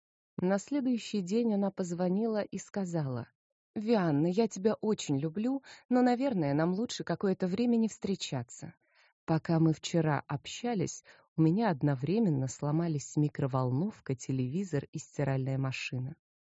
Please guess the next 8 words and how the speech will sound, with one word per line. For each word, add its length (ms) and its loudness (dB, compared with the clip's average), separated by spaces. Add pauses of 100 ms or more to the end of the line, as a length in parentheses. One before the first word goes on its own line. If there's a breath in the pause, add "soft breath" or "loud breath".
(400 loud breath)
Я 200 2
помню, 360 4
когда 400 0
мама 360 2
сердилась, 760 -4 (300 loud breath)
вокруг 440 0
начинали 460 0
происходить 720 -2